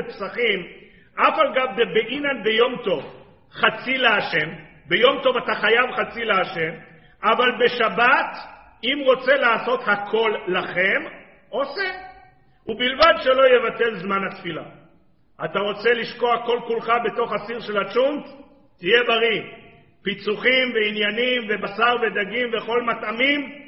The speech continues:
תהיה בריא. בשבת אדם יכול לעשות כולו לכם, כך כותב המגן אברהם בשם הספר עולת שבת.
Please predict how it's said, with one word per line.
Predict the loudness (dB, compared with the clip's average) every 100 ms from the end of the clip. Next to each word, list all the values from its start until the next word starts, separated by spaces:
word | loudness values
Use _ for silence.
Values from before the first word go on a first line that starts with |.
| -20 _
תהיה | 0 2 4
בריא. | 4 4 2 0 -4 -18 -20 -20 _ -4
בשבת | -2 0 2 4 4 4
אדם | 2 2 2
יכול | 2 4 4
לעשות | 4 4 2 -2 -4
כולו | -4 4 4
לכם, | 4 0 0 -2 -4 -12 -20 -20 _ 4
כך | 6 6
כותב | 2 4 6 6
המגן | 4 0 0 0
אברהם | 0 0 4 6 4 2
בשם | 0 0 -2
הספר | -2 -2 0
עולת | -2 0 0 -2
שבת. | -6 -6 -10